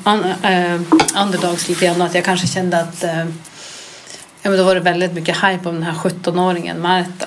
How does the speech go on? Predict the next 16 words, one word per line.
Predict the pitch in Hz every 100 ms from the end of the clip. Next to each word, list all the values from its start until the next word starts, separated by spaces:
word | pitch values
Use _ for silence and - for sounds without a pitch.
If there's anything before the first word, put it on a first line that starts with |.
| -
liksom, | 185 190 -
och | - 185 - - - -
pratade | 180 160 190
väldigt | 160 165
mycket | 185 185
om | 180
att, | 180 - - - - -
ja, | 165
nästa | 175 170 170 180
storstjärna | - 180 214 202 190
och | 175
sådär. | - 185 - -
Med | 202 170
all | 180 185
rätt, | 202 196 -
liksom. | - -